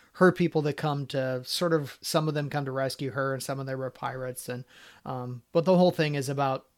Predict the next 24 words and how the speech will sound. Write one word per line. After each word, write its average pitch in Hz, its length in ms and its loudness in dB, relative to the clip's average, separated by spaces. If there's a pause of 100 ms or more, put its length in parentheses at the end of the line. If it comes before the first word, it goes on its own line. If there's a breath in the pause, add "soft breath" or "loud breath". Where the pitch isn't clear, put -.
(120)
mainly 156 460 2
centered 139 280 -2
around 135 280 -2
this, 127 200 -4
this 135 220 -4
one 135 260 -4
boy 131 380 -2
that 123 240 -6
survives 131 580 -6
the 135 120 -6
initial 131 300 -6
tidal 131 360 -6
wave 127 300 -6
and 127 100 -10 (400 soft breath)
kind 147 180 4
of 131 60 -6
becomes 131 340 -4
the 143 120 -8
chief 131 360 -6
of 127 120 -8
the 131 80 -6
new 127 140 -6
people. 127 420 -10
And 127 140 -10